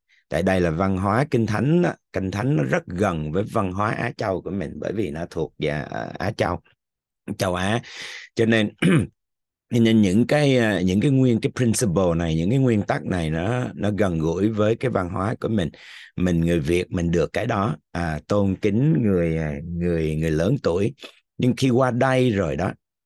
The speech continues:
thì cái sự tôn kính đó nó không còn như điều cần phải có nữa.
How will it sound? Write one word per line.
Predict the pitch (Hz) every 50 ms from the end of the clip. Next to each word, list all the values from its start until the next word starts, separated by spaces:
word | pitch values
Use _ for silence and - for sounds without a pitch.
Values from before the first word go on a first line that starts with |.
| _ _ _ -
thì | - 87
cái | 104 117
sự | - - 104 - -
tôn | 131 127 113 110 -
kính | - 123 127 156 156
đó | - - 82 78 82 - - 135 147 143 - - _ _ _ _ _ _ -
nó | - 82 95 104 107 -
không | 104 95 87 -
còn | - 90 85 82 78 76 65 52 50 - - _
như | - - 82 90 95 104 104 98
điều | 95 90 82 80 73
cần | - - 80 80 76
phải | 67 - 58 -
có | - 69 - - -
nữa. | 127 113 - - - 98